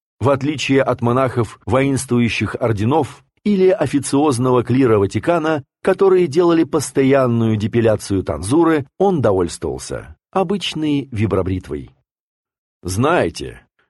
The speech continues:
я воспользовался намётками, которые составлял для отпевания щербатого лезвия. Но я помню ту мессу не так хорошо, как хотелось бы, поэтому пришлось поволноваться. Однако я, кажется, ещё ни разу не служил мессу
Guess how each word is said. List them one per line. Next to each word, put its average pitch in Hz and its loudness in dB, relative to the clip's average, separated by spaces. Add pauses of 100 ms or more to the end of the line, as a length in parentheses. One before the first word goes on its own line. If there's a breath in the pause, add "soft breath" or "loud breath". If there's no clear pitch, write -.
я 151 2
воспользовался 143 2
намётками, 131 0
которые 127 2
составлял 117 2
для 117 2
отпевания 117 2
щербатого 113 2
лезвия. 76 -2 (480)
Но 240 -2
я 208 2
помню 147 0
ту 131 0
мессу 123 -2
не 113 0
так 156 -2
хорошо, 85 -4 (120)
как 113 -2
хотелось 87 -4
бы, 64 -14 (180)
поэтому 220 2
пришлось 120 0
поволноваться. 107 -2 (280)
Однако 190 0
я, 170 4
кажется, 143 0
ещё 131 0
ни 123 0
разу 117 2
не 107 0
служил 98 -2
мессу 104 -4